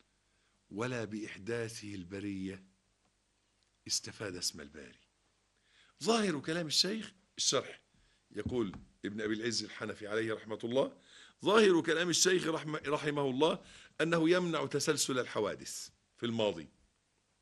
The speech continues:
ويأتي من كلامه ما يدل على أنه لا يمنعه في المستقبل، وهو قوله: "والجنة والنار مخلوقتان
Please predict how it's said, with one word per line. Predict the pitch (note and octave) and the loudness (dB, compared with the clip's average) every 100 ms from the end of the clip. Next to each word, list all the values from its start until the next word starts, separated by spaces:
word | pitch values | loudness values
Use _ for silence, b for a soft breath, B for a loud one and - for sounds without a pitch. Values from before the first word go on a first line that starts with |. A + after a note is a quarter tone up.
| _ b b b b | _ b b b b
ويأتي | C#3+ F#3+ E3 D#3+ | 4 4 4 0
من | C3 | -2
كلامه | B2 B2+ C#3+ D3 C3+ B2 | 0 4 6 4 2 2
ما | A#2+ | 4
يدل | A#2+ C#3 C#3+ | 4 4 2
على | B2 B2 A#2+ | 0 -2 -4
أنه | B2+ C3+ C3+ C3 - _ _ _ _ - | -4 -2 -2 -4 -10 _ _ _ _ 2
لا | C#3 F3 | 8 10
يمنعه | D#3+ D3 D#3+ E3 C3+ | 10 6 2 2 0
في | A#2+ | -2
المستقبل، | A#2+ A2 - E3 - A#2 B2 - b b b - | -2 -4 -2 -4 0 0 0 -6 b b b -2
وهو | C3 C3 | 0 0
قوله: | C#3+ C#3 B2+ C3 - B B | 2 2 4 2 0 B B
"والجنة | G#2 A2 D3+ D3+ C3 B2+ | 0 4 4 4 0 -2
والنار | A#2+ A#2+ C3+ D#3+ E3+ b b - | -2 0 0 0 -4 b b -6
مخلوقتان | B2 D3 D3+ C#3+ C3+ C3 D3+ D#3 | -2 0 0 0 0 2 2 0